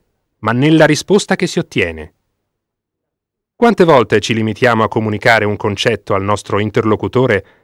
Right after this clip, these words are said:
senza verificare il suo grado di comprensione? Troppo spesso diamo per scontato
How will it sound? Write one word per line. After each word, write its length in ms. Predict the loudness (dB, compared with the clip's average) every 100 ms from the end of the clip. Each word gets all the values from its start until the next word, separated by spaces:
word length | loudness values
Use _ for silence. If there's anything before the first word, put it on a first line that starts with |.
| _
senza 400 | -4 0 2 2
verificare 560 | 2 2 0 0 0 0
il 120 | -2
suo 180 | 0 0
grado 300 | 2 0 0
di 100 | -2
comprensione? 840 | -4 -2 -4 -6 -8 -10 -12 -18 -20 _ _ _ _ _ _ _ _ _ _
Troppo 300 | 0 0 0
spesso 720 | 0 2 2 0 -6 -6 -10 -12
diamo 400 | -2 0 2 2
per 160 | 0
scontato 720 | 0 -4 0 2 2 0 -2